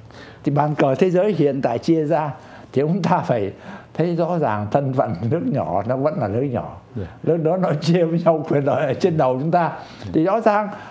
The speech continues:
Speaker 1: Đức cũng sang bên, ờ, Trung Đông, rồi Pháp cũng sang Bắc Phi Trung Đông, rồi Nga cũng sang bên Trung Đông. Thế bỏ trống này, Á Châu này thì Mỹ, tất cả của Mỹ, Á Châu, Á Châu này,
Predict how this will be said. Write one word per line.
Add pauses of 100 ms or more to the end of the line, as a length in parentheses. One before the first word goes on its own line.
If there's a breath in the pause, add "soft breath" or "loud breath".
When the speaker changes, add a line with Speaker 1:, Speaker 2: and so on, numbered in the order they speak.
Speaker 1:
Đức
cũng
sang
bên,
ờ,
Trung
Đông,
rồi
Pháp
cũng
sang
Bắc
Phi
Trung
Đông, (340 loud breath)
rồi
Nga
cũng
sang
bên
Trung
Đông. (720 loud breath)
Thế
bỏ
trống
này,
Á
Châu
này
thì
Mỹ, (180)
tất
cả
của
Mỹ,
Á
Châu,
Á
Châu
này,